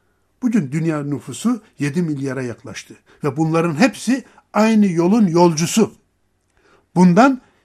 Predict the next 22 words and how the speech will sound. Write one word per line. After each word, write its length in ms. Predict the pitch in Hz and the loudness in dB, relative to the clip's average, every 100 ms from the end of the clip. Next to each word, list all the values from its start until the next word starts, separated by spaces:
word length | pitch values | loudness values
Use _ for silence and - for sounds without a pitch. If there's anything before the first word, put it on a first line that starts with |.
| _ | _
kendisinde 840 | - 180 185 180 - 214 214 247 - | -4 0 0 -2 0 2 2 0 -4
iyileştirme 800 | 170 180 180 165 - 185 202 277 | -2 -2 0 -4 -2 0 2 2
gücü 320 | 208 208 233 | 0 -2 -2
olduğunu 420 | 202 190 180 190 | 0 2 2 0
söyleyen 420 | 175 175 175 190 175 | 0 0 2 2 0
kişiler 500 | 175 147 190 240 180 | -4 0 4 4 4
bile 180 | 208 | 2
özgür 480 | 269 208 180 214 190 | 4 4 4 2 0
değildir. 340 | 240 294 160 - - | 0 -2 -2 -8 -6
Onlar 300 | 175 170 170 | -2 0 -2
da 40 | 147 | -4
öleceektir. 640 | 143 113 117 _ 110 - _ _ _ _ _ | -6 -8 -12 _ -20 -20 _ _ _ _ _
Hastalanacaktır. 960 | 151 143 143 131 127 113 113 - - _ _ _ _ _ _ _ - | -8 -6 -6 -4 -6 -10 -14 -16 -20 _ _ _ _ _ _ _ -8
Kısacası 600 | - 254 160 - 262 214 - - | 0 0 0 -2 -2 -2 -8 -2
kim 180 | 233 185 | 0 2
olursa 300 | 131 113 127 | -2 -8 -10
olsun 320 | 113 226 226 - _ | -6 -4 -4 -6 _
herkes 500 | - 247 208 165 123 | -6 -4 -4 -10 -10
hastalık 480 | 143 139 - 156 226 - _ - | -8 -8 -6 -4 -4 -6 _ -8
ve 160 | 143 - - | -8 -8 -8
ölüm 340 | 131 151 120 | -2 -2 -2
yolundadır. 560 | 113 107 98 98 - | -8 -12 -14 -20 -20